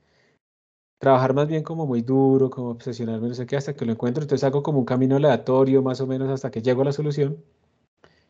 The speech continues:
Entonces yo sé que para yo poder entender algo y llegar a ese punto final, yo tengo que haber cometido, digamos, N errores. Utilizando estas herramientas, por ejemplo, yo lo que estoy tratando de hacer es que los cometo lo más rápido posible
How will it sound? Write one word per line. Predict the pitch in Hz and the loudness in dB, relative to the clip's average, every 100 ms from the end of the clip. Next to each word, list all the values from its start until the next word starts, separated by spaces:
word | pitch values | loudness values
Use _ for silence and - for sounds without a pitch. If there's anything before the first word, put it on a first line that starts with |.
| _ _ _ _ _ _ _ - | _ _ _ _ _ _ _ -2
Entonces | 143 139 147 | 2 2 4
yo | 170 | 2
sé | 165 160 156 | 4 2 2
que | - | -4
para | 139 117 | -2 0
yo | 110 117 | 0 0
poder | 143 135 | 2 2
entender | 139 139 117 117 | 0 -2 0 2
algo | 113 117 | 0 -2
y | |
llegar | 117 107 107 | -2 -2 -4
a | |
ese | 104 127 | -6 -6
punto | 135 117 135 | -6 -6 -4
final, | 143 117 110 117 | -2 -2 -2 -2
yo | 117 117 | -2 0
tengo | 127 123 | 0 -2
que | 151 | 0
haber | 120 | 0
cometido, | 113 120 117 117 107 | 0 -6 -2 0 2
digamos, | 110 117 107 107 107 110 - | 4 2 0 -2 -8 -8 2
N | 143 131 131 127 | 4 4 2 2
errores. | 117 135 110 - - _ _ _ _ _ _ _ _ _ _ _ _ - | 2 2 2 -4 -20 _ _ _ _ _ _ _ _ _ _ _ _ -6
Utilizando | 143 151 151 160 | -2 0 0 0
estas | 165 190 | 0 0
herramientas, | 196 180 147 120 113 123 117 | 0 -2 0 0 0 -2 -8
por | 139 | -8
ejemplo, | 117 107 123 | -6 -8 -6
yo | 117 | -2
lo | 117 | -2
que | 127 | -2
estoy | 135 | -4
tratando | 113 113 120 131 | -4 -2 0 0
de | |
hacer | 131 - - 113 | -2 -4 -4 -4
es | - | -2
que | 127 | -2
los | 131 | -2
cometo | - 123 117 | 0 0 2
lo | 131 | 2
más | 127 113 | 4 2
rápido | 123 117 135 135 | 0 2 0 0
posible | 113 151 131 104 | -4 -2 -2 -4